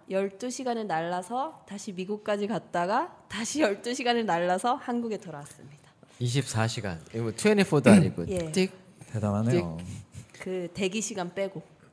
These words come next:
Speaker 1: 환승 시간.
Speaker 3: 아니, 힘들지 않으세요? 그렇게 다녀오면?
Speaker 1: 진짜 힘들고요. <laughs>
Speaker 3: 네.
Speaker 1: 진짜 힘들고요. 특히 이게 제가 또 업계를 바꾸지 않았습니까? 제약 업계로.
Speaker 2: 음.
Speaker 1: 그래서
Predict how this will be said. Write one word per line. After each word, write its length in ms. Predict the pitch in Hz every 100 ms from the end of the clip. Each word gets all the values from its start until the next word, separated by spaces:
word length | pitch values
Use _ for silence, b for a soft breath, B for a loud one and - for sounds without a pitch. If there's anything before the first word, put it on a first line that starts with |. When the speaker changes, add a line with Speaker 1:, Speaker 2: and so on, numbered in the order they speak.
| _
Speaker 1:
환승 400 | - 180 160 120
시간. 240 | 117 - 147 b b b
Speaker 3:
아니, 140 | 107
힘들지 420 | 107 214 240 269 254
않으세요? 400 | 98 110 147 220
그렇게 240 | - 117 110
다녀오면? 520 | 98 92 87 156 226
Speaker 1:
진짜 540 | - - 160 160 151 170 -
힘들고요. 560 | - 254 262 269 185 165
<laughs> 480 | 190 - - - 160
Speaker 3:
네. 60 |
Speaker 1:
진짜 400 | 156 - 233 -
힘들고요. 680 | 277 247 226 208 170 175 160 B B B B -
특히 560 | 339 - 277 240 226
이게 460 | 175 170 165 156 143
제가 240 | - 160 160 165
또 360 | 156 151 139
업계를 460 | 165 175 - 240 226
바꾸지 400 | 180 151 196 175
않았습니까? 520 | 139 151 147 143 139
제약 280 | 139 156 151
업계로. 400 | 135 - 147 151 139
Speaker 2:
음. 440 | 104 98 87 90 -
Speaker 1:
그래서 400 | - 175 165 151